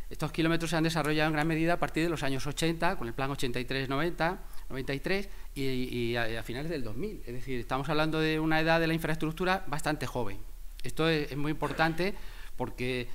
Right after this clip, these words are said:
eh, los problemas están empezando a pasar, pero la situación de la red es que es una red bastante joven,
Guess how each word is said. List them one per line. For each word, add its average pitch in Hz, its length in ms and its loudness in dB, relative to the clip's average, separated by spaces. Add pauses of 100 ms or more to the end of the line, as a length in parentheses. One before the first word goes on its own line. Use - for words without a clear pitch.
(160)
eh, 120 220 -2
los 139 100 0
problemas 139 560 2
están 156 200 2
empezando 143 380 0
a - 40 -2
pasar, 143 400 2
pero 120 300 -2
la 117 240 -4
situación 147 500 -2
de 151 80 -2
la 151 160 2
red 160 300 2
es 143 120 -2
que 160 180 2
es 139 120 -2
una 127 160 0
red 156 200 2
bastante 131 420 0
joven, 123 300 -2